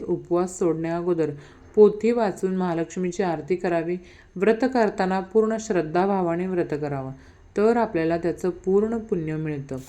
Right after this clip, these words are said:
तर मैत्रिणींनो, हा महत्त्वपूर्ण व्हिडिओ तुम्हाला आवडला असेल,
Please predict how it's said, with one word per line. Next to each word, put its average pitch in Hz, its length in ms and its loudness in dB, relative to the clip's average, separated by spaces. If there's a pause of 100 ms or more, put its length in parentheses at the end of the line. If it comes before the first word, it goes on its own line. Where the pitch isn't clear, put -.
(460)
तर 180 100 2
मैत्रिणींनो, 180 680 0 (180)
हा 180 220 -2
महत्त्वपूर्ण 190 640 0
व्हिडिओ 185 480 2 (360)
तुम्हाला 180 240 -2
आवडला 180 380 0
असेल, 202 320 -2